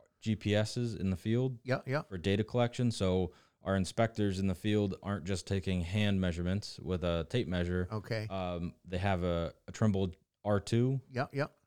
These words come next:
Speaker 1: And we're using the Trimble R two with, um, an Esri program called Field Maps.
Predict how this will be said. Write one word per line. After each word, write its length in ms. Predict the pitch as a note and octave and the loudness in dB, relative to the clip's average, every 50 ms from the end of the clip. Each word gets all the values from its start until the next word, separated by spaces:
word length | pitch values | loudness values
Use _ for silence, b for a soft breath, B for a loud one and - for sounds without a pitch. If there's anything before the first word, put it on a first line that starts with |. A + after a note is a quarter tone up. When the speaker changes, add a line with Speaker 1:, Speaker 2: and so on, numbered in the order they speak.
| _ | _
Speaker 1:
And 480 | - F#2 F#2 F#2 F2+ F2+ F2+ F2+ F2 F2 | -2 0 0 2 2 2 2 2 2 0
we're 80 | F2+ F2+ | 0 0
using 640 | F#2 F#2+ G2 G2 F2+ F#2 F#2+ F#2+ F#2 F#2 F#2 F2+ | 2 2 2 2 2 0 0 2 2 2 2 2
the 80 | F2+ F2 | 0 0
Trimble 260 | - - A2+ G#2+ G#2+ | 0 0 2 4 4
R 160 | G#2+ G#2 G2 | 4 4 2
two 360 | - - - G#2+ G#2 G#2 G#2 | 0 -2 -2 0 2 2 2
with, 340 | G2+ F#2 F#2+ F#2+ F2 - - | 2 2 2 0 0 -2 -2
um, 500 | E2+ F2 F2 F2 F2 E2+ E2+ E2+ E2 D#2+ b b b b b - | 0 0 2 2 2 2 0 -2 -4 -6 b b b b b -6
an 80 | F#2+ F2+ | -4 -2
Esri 340 | D#2+ G2 F#2 F2+ G2 F#2+ - | -2 -2 0 0 -2 -2 -2
program 460 | - G#2 G2+ F#2+ F#2 G2+ G2 G2 F2+ | -2 -2 -2 0 0 0 0 0 0
called 260 | - F#2 F2+ F2+ E2+ | -2 -2 -2 -2 -4
Field 280 | - - G#2+ G#2 G2+ G#2 | -4 -4 -2 0 2 2
Maps. 460 | G#2 G#2 G2+ G#2 G#2 - - - | 2 2 2 0 -2 -4 -10 -18